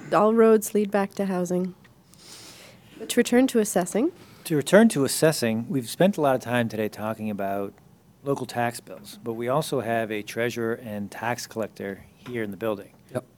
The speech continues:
Speaker 2: How do your offices work together, and what are the differences that our listeners should know about?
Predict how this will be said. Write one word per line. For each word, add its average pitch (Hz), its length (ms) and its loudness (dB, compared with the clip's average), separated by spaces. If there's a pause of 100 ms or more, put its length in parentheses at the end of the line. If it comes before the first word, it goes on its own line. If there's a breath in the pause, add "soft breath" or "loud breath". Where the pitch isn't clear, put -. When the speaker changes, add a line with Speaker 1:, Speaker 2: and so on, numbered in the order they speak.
(160)
Speaker 2:
How 156 400 0
do 123 140 -8
your 120 180 0
offices 113 360 -4
work 107 180 -4
together, 147 560 -4
and 117 500 -6
what 127 280 -6 (100)
are 110 180 -4
the 95 80 -10
differences 104 600 -10
that 107 120 -10
our 95 60 -10
listeners 98 360 -12
should 95 180 -16
know 101 120 -8
about? 92 220 -20